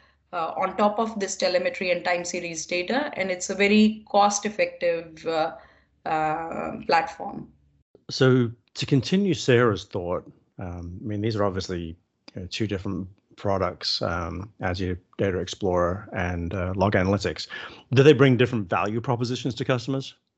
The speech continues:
Speaker 1: Absolutely. So as I said, the key value proposition A D X brings in is in form of bringing in full flexibility, full control,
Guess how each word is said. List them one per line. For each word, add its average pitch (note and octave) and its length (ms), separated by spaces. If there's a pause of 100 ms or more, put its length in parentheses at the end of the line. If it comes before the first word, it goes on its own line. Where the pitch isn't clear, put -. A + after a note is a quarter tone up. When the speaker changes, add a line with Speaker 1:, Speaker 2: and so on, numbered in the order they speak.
(1200)
Speaker 1:
Absolutely. G3+ 680
So G#3 160
as G#3+ 140
I A3 100
said, A3 640 (260)
the - 140
key C4 320
value G3 320
proposition F3 1080 (380)
A G#3 160
D B3 160
X A3 160
brings F3 420
in D#3 420
is E3+ 300 (200)
in F3+ 220
form F3+ 380
of F3 180 (100)
bringing E3+ 460
in D#3+ 300 (540)
full G#3+ 240
flexibility, F3 960
full G3 340
control, E3 920